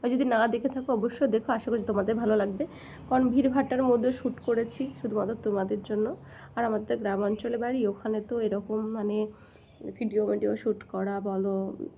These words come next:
মানে, পাবলিক প্লেসে ভিডিও করা বলো, অতটা স্বাচ্ছন্দ্য বোধ করে না কেউ, আর আমি ওগুলো করিও না,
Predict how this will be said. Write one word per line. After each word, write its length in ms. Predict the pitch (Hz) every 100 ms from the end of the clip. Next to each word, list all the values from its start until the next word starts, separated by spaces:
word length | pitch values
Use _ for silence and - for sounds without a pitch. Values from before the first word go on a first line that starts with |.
| - - -
মানে, 200 | 226 220
পাবলিক 360 | 254 247 220 220
প্লেসে 400 | 202 208 208 196 202 - - - -
ভিডিও 280 | 214 202 208
করা 260 | 214 196
বলো, 320 | 190 185 214
অতটা 340 | 226 202 208 240
স্বাচ্ছন্দ্য 560 | - 202 - 240 233 220 -
বোধ 120 | 226 220
করে 240 | 226 196 208
না 160 | 208 208
কেউ, 200 | 208 233 359 -
আর 60 | -
আমি 200 | 233 220
ওগুলো 180 | 214 247
করিও 360 | - 226 226
না, 180 | 202 214